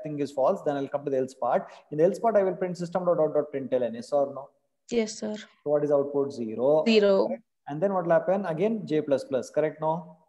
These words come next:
Speaker 2: Yes, sir.
Speaker 1: Then J is less than or equal to five. True? No?
Speaker 2: Yes, sir. One is
Speaker 1: I'll
Speaker 2: less
Speaker 1: enter
Speaker 2: than or
Speaker 1: into
Speaker 2: equal to
Speaker 1: this.
Speaker 2: five.
Speaker 1: Yeah, I'll enter into this loop. No?
Speaker 2: Yes, sir.
Speaker 1: So J equal to, equal to one?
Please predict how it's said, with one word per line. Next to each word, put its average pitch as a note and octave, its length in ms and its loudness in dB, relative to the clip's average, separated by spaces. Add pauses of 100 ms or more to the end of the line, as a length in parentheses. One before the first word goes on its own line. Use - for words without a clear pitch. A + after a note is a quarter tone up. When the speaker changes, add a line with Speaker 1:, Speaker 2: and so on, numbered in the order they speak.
(480)
Speaker 2:
Yes, A3+ 200 2
sir. F#3+ 180 -2 (380)
Speaker 1:
Then E3 200 -2
J D#3+ 200 2
is D3+ 100 -2
less D3+ 160 -2
than D#3 140 -4
or D#3 80 -4
equal D3+ 160 -2
to D3 60 -4
five. D3+ 180 -2
True? D#3 160 -2
No? D#3+ 560 -6 (420)
Speaker 2:
Yes, A#3 220 0
sir. G3 160 0
One F#3+ 200 -2
is G3+ 140 -2
Speaker 1:
I'll C#3+ 60 0
Speaker 2:
less D3 100 2
Speaker 1:
enter D3+ 140 0
Speaker 2:
than D3 80 0
or D3 60 -2
Speaker 1:
into C#3+ 40 0
Speaker 2:
equal C#3+ 120 -4
to C3+ 60 -6
Speaker 1:
this. - 80 -14
Speaker 2:
five. G#3+ 180 -10 (120)
Speaker 1:
Yeah, D3 160 0
I'll C#3+ 160 2
enter D3 200 -4
into D#3+ 140 -4
this D3 220 -6
loop. D#3 240 -4
No? D#3 400 -8 (1200)
Speaker 2:
Yes, A3 140 -6
sir. G#3+ 200 -8 (320)
Speaker 1:
So D#3 180 0
J D#3+ 200 0
equal E3 180 -2
to, E3+ 60 0
equal E3 140 -2
to F3 60 2
one? F#3 300 0